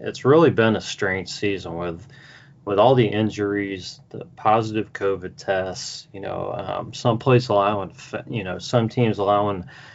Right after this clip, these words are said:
some fans in. Um, just the whole environment, the whole vibe of the league is just a little bit, a little bit different.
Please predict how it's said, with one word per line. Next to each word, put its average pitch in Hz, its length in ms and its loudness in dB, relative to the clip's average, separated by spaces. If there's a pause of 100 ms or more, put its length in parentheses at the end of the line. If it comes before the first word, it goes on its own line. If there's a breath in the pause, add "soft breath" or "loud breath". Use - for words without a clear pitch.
(200 loud breath)
some 117 280 2
fans 110 520 0
in. 110 440 0 (200)
Um, 92 520 -6
just 131 300 -6
the 98 120 -2
whole 120 440 4 (500 soft breath)
environment, 98 720 2
the 95 100 -4
whole 117 240 -2
vibe 98 340 4
of 95 120 -4
the 82 80 -12
league 95 320 -6
is 90 180 -10
just - 360 -10 (180)
a 104 80 -8
little 107 280 0
bit, 101 340 0 (880)
a 113 60 -2
little 135 200 4
bit 117 300 2
different. 110 560 0